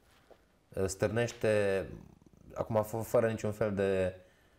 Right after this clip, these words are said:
m, falsă modestie sau tulbură apele în industria de gen, de, mai ales în trupe de rock și așa mai departe. Uh, am avut neplăceri și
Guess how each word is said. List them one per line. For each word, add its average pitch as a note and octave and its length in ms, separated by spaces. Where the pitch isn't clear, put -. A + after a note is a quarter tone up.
m, E2+ 440
falsă A#2 400
modestie A2 520
sau E2+ 640
tulbură A2+ 380
apele F2+ 640
în F2+ 100
industria E2+ 640
de D#2 180
gen, F2 420
de, D#2 180
mai F2+ 180
ales F2+ 200
în E2+ 220
trupe F2+ 280
de D#2+ 140
rock F2+ 200
și - 80
așa D#2+ 140
mai E2+ 100
departe. F2 480
Uh, F#2 100
am G2 120
avut A2+ 220
neplăceri A2 540
și F#2+ 520